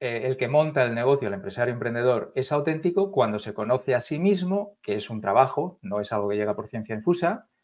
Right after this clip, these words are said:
y, eh, desde ese conocimiento decide poner lo que lleva dentro en un negocio. No sé si queda muy filosófico, pero es lo que es.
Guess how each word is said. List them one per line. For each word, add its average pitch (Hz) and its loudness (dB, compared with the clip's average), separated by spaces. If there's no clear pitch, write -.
y, 190 4
eh, 131 4
desde 135 6
ese 156 2
conocimiento 156 2
decide 143 0
poner 135 2
lo 135 4
que 127 2
lleva 151 8
dentro 160 4
en 185 2
un 143 -2
negocio. - -8
No 123 -8
sé 135 -2
si 135 0
queda 147 4
muy 147 0
filosófico, 165 0
pero 120 0
es 117 -6
lo 107 -2
que 110 -2
es. - -12